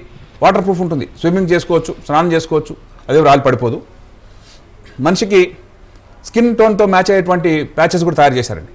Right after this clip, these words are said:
ఎందుకంటే ఎర్రగా ఉండే వాళ్ళ కోసం వేరే కలర్, అమ్మాయిలు డార్క్ ఉండే వాళ్ళకి వేరే కలర్. ఎందుకంటే పెట్టుకున్న తర్వాత ఎవరైనా ఇక్కడ దెబ్బ తగిలిందా అని అడుగుతుంటారు,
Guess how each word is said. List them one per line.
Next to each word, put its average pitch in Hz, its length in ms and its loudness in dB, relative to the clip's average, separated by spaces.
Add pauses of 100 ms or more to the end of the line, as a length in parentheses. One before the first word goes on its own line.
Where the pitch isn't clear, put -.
ఎందుకంటే 151 280 -2 (100)
ఎర్రగా 160 240 4
ఉండే 156 140 0
వాళ్ళ 143 200 2
కోసం 139 240 -6
వేరే 131 180 -2 (260)
కలర్, 143 220 -4 (720)
అమ్మాయిలు 147 280 2 (240)
డార్క్ 156 220 4
ఉండే 139 120 0
వాళ్ళకి 160 180 -2
వేరే 139 180 4
కలర్. 104 180 -6 (120)
ఎందుకంటే 165 280 -2
పెట్టుకున్న 175 360 -2
తర్వాత 156 200 4 (100)
ఎవరైనా 170 340 4
ఇక్కడ 156 200 -2
దెబ్బ 160 180 4
తగిలిందా 156 300 2
అని 151 120 0
అడుగుతుంటారు, 123 400 -4